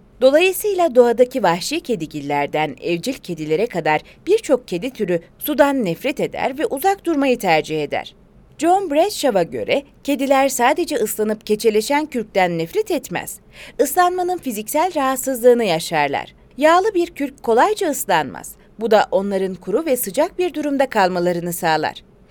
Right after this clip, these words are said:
Kediler ayrıca çevik hissetmeye alışkındır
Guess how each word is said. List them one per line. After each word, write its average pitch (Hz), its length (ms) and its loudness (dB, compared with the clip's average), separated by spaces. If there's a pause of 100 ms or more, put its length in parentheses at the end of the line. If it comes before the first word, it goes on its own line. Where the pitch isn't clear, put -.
(260)
Kediler 202 580 2
ayrıca 254 420 -2
çevik 180 380 -8
hissetmeye 233 520 0
alışkındır 165 680 -4